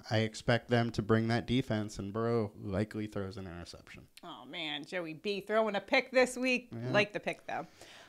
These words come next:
Speaker 2: All right, I'm going with Commanders wide receiver Terry McLaurin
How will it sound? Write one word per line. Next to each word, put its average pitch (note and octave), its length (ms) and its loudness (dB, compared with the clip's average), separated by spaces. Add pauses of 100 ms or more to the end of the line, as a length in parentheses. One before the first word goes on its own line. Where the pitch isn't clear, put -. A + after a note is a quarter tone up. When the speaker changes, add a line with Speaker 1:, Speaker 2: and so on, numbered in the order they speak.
Speaker 2:
All G#3+ 120 8
right, E3+ 280 4 (160)
I'm C#4 220 6
going B3+ 240 8
with A3 140 0
Commanders C4+ 520 4
wide A#3 200 10
receiver A3+ 540 4
Terry F#4 520 2
McLaurin G#3+ 640 2